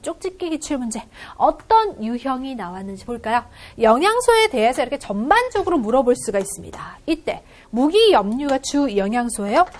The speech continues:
아니죠. 무기염류는, 자, 에너지원이 되지 않는 것은 부영양소라고 말씀을 드렸고요. 주 영양소가 대장에서 흡수됩니까?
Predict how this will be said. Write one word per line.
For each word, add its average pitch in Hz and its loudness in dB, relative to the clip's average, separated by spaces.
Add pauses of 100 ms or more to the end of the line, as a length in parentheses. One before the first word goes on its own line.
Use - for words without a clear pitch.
(220)
아니죠. 302 4
무기염류는, 320 0
자, - 0
에너지원이 349 2
되지 269 -2
않는 240 -2
것은 339 0
부영양소라고 285 0
말씀을 220 -6
드렸고요. 226 0 (840)
주 415 6
영양소가 302 2
대장에서 381 2
흡수됩니까? 294 -2